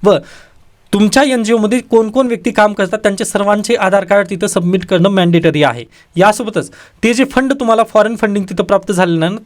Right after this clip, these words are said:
तर दरवर्षी त्याचं ऑडिट तुम्हाला देणं गरजेचं आहे भारत सरकारला. ओके, यासोबतच आपल्याला काय करणं गरजेचं आहे, तर ही जी फॉरेन फंडिंग आहे ती तुम्हाला पाच वर्षांमध्येच एक्सपेन्स करायची आहे, व पाच वर्षानंतर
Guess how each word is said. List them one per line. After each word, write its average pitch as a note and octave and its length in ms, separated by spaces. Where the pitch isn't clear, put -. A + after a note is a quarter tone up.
तर F3+ 60
दरवर्षी G3+ 440
त्याचं F3 240
ऑडिट G3+ 380
तुम्हाला F#3 200
देणं F#3 260
गरजेचं E3+ 320
आहे F3 180
भारत E3+ 160
सरकारला. C#3+ 420
ओके, G3 200
यासोबतच A3 600
आपल्याला G3+ 260
काय F#3 160
करणं E3+ 260
गरजेचं D3+ 320
आहे, C#3 180
तर - 420
ही B3 100
जी C4+ 100
फॉरेन A3 320
फंडिंग G#3 300
आहे E3 140
ती E3+ 100
तुम्हाला G#3+ 260
पाच G#3+ 280
वर्षांमध्येच F#3+ 540
एक्सपेन्स F3+ 400
करायची D#3+ 320
आहे, A#2+ 220
व F3 120
पाच G#3 220
वर्षानंतर G3 600